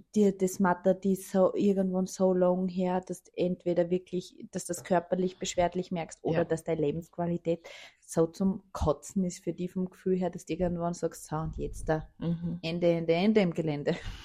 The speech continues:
Speaker 1: <laughs>
Speaker 2: Was hat der Opa gesagt? <laughs>
Speaker 1: Was denn?
Speaker 2: Nein, ich weiß nicht.
Speaker 1: Die Röde Lagak,
Speaker 2: Ja.
Speaker 1: oder was? Ja. Die,
Speaker 2: Die
Speaker 1: die
Speaker 2: kommt dann definitiv
Speaker 1: entweder
Speaker 2: daher.
Speaker 1: sagt das der Opa oder der Papa oder eh beide, ich weiß es gar nicht. Ja, aber
Speaker 2: Ja.
Speaker 1: der vom Opa
Speaker 2: Die
Speaker 1: ganz
Speaker 2: kommt
Speaker 1: sicher.
Speaker 2: dann.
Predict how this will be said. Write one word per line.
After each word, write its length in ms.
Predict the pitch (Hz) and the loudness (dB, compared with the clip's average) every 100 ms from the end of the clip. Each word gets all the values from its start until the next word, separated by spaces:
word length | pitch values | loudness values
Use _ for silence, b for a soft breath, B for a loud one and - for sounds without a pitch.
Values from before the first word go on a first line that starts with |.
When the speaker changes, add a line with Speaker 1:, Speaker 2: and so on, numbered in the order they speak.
| - | -4
Speaker 1:
<laughs> 540 | 233 - 220 - - | -4 0 -2 -2 -4
Speaker 2:
Was 200 | 214 170 | -2 0
hat 160 | 180 180 | -2 -2
der 140 | 175 | 0
Opa 220 | 175 - - | 0 -4 -10
gesagt? 320 | - - - - - | -4 -4 -4 -2 0
<laughs> 640 | 220 381 202 220 208 - - - | 0 0 0 2 0 -4 -16 -4
Speaker 1:
Was 240 | 185 - | -4 -2
denn? 180 | 269 247 | -4 6
Speaker 2:
Nein, 160 | 233 240 370 339 | 8 12 12 12
ich 60 | |
weiß 300 | 240 233 - | 8 6 6
nicht. 320 | 233 - - - _ - | 6 6 4 -16 _ -2
Speaker 1:
Die 100 | 269 | 0
Röde 380 | 254 233 240 254 | 6 6 6 2
Lagak, 440 | 285 339 175 240 | 0 2 4 6
Speaker 2:
Ja. 220 | 285 302 | 6 6
Speaker 1:
oder 160 | 226 214 | 6 6
was? 180 | 277 - | 2 2
Ja. 220 | 202 208 196 - B | 2 2 0 -2 B
Die, 220 | 214 208 196 - | 2 2 2 4
Speaker 2:
Die 80 | 196 | 4
Speaker 1:
die 60 | |
Speaker 2:
kommt 320 | 208 214 185 | 8 6 6
dann 140 | 170 165 | 0 -2
definitiv 460 | 160 160 175 214 165 | -2 2 4 4 6
Speaker 1:
entweder 240 | 175 196 | 6 6
Speaker 2:
daher. 180 | 175 185 | 4 2
Speaker 1:
sagt 100 | 202 | 0
das 100 | 185 | -2
der 180 | 190 - | -2 -2
Opa 260 | 170 196 226 | -2 0 4
oder 140 | 208 | 4
der 120 | 196 190 | 4 0
Papa 400 | 165 165 151 170 | -2 -2 -2 0
oder 120 | 180 | 2
eh 180 | 175 175 - | 2 0 2
beide, 280 | 143 143 151 | 2 4 4
ich 140 | 165 | 4
weiß 240 | 170 170 | 2 0
es 160 | 165 - | -4 -12
gar 160 | 165 156 | -8 -6
nicht. 240 | 156 - _ _ | -8 -10 _ _
Ja, 240 | 170 165 - | -2 0 0
aber 320 | 170 170 175 175 | -2 0 0 -2
Speaker 2:
Ja. 100 | - | -6
Speaker 1:
der 180 | - | -6
vom 240 | - 175 185 | -6 -6 -4
Opa 140 | 170 | -2
Speaker 2:
Die 60 | 185 | -2
Speaker 1:
ganz 60 | 175 | 2
Speaker 2:
kommt 280 | 180 180 180 | 6 6 6
Speaker 1:
sicher. 160 | 180 156 | 0 -2
Speaker 2:
dann. 140 | 165 | -4